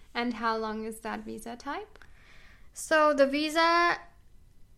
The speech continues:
Speaker 2: is granted for a year, and you have to renew it yearly. So if your studies is two years, you will have to repeat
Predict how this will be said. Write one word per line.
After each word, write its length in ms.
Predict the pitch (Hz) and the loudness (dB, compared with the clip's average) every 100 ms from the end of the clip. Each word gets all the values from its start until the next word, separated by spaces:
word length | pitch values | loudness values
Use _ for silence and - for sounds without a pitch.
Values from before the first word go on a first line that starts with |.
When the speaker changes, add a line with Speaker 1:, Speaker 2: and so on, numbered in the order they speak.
| - | 2
Speaker 2:
is 840 | 277 269 269 269 269 - - - - | 6 6 6 2 -4 -12 -12 -12 -2
granted 440 | 247 240 247 277 | 0 0 -2 -6
for 400 | - - 277 262 | -4 2 4 4
a 140 | 247 | 2
year, 500 | 247 233 214 208 339 349 - - - | -4 -4 -2 -2 -4 -8 -18 -20 -4
and 200 | 254 269 | 0 2
you 120 | 254 | 4
have 280 | 247 240 233 | 6 6 4
to 120 | - | -4
renew 400 | 254 240 233 233 | -2 -2 -2 -2
it 260 | 226 226 233 | 0 -2 -4
yearly. 560 | 226 220 220 202 247 - - - - | -4 -4 -4 -8 -10 -14 -20 -20 -20
So 220 | - 247 | -6 0
if 100 | 240 | 0
your 160 | 247 247 | 0 -2
studies 420 | 247 247 247 240 | 0 0 0 -2
is 100 | 254 | -6
two 160 | 247 240 | -8 -6
years, 460 | 233 254 254 262 - | 0 2 2 -2 -6
you 100 | 233 | -4
will 180 | 226 | -4
have 220 | 233 247 - | -2 -4 -4
to 100 | 247 | -4
repeat 400 | 240 240 240 | -4 -4 -8